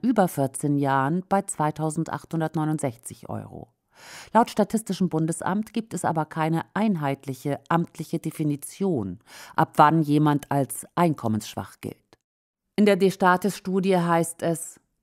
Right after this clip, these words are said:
„In Deutschland existieren viele parallele Leistungen und viele Behörden können zuständig sein.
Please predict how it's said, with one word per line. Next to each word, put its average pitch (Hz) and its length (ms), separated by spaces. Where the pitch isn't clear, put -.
„In 196 140
Deutschland 269 480
existieren 202 640
viele 277 360
parallele 208 680
Leistungen 135 840
und 147 140
viele 180 300
Behörden 151 480
können 160 260
zuständig 123 720
sein. - 400